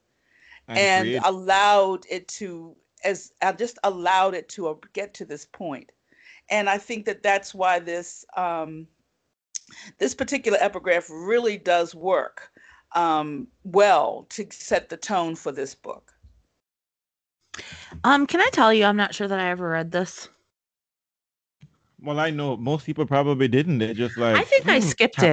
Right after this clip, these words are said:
Speaker 1: chapter one."
Speaker 3: honestly.
Speaker 2: Most
Speaker 1: Of
Speaker 2: people
Speaker 1: course,
Speaker 3: Yes.
Speaker 2: skip
Speaker 1: of
Speaker 2: the
Speaker 1: course.
Speaker 2: epigrams.
Speaker 3: Yes,
Speaker 1: Most
Speaker 3: I don't
Speaker 1: people
Speaker 3: think I
Speaker 2: Skip
Speaker 3: read
Speaker 2: the
Speaker 3: this.
Speaker 2: epigrams. You, you're talking to somebody who, who reads every back matter in every book that they <laughs> read,
Speaker 3: Yeah.
Speaker 2: so.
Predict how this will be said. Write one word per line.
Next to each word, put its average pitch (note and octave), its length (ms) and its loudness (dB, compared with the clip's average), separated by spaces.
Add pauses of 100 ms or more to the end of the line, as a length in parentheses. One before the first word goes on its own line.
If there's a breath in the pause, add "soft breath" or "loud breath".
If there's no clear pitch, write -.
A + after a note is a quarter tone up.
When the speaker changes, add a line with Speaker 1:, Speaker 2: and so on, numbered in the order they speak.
Speaker 1:
chapter - 60 2
one." G3+ 140 8
Speaker 3:
honestly. E3+ 320 4
Speaker 2:
Most - 220 4
Speaker 1:
Of - 60 0
Speaker 2:
people D#4 160 6
Speaker 1:
course, C4 60 4
Speaker 3:
Yes. D4+ 220 4
Speaker 2:
skip C#4+ 120 0
Speaker 1:
of - 80 -14
Speaker 2:
the C4 80 -10
Speaker 1:
course. C4 140 4
Speaker 2:
epigrams. D3 760 -4 (140)
Speaker 3:
Yes, D4+ 380 0
Speaker 1:
Most F#3+ 120 4
Speaker 3:
I C#4+ 80 6
don't F#4 140 6
Speaker 1:
people G4+ 60 -4
Speaker 3:
think C#4+ 180 4
I C#4 100 4
Speaker 2:
Skip B3+ 100 2
Speaker 3:
read C#4+ 140 6
Speaker 2:
the A3+ 60 -6
Speaker 3:
this. C#3+ 280 -2
Speaker 2:
epigrams. E3 240 -14 (1300)
You, B3+ 140 -14 (160)
you're F#4+ 120 -2
talking E4 360 2
to C4 80 -8
somebody A#3 400 -2
who, G#3 300 -14
who A3 240 -14
reads G3+ 260 -12
every F#3 240 -2
back F#3 380 -2
matter D3 520 -6
in E3+ 240 -12
every E3 300 -6
book E3 320 -4
that - 160 -8
they - 180 -4 (100)
<laughs> - 100 -16
read, A#4+ 400 4
Speaker 3:
Yeah. C#4 340 4
Speaker 2:
so. D3+ 60 0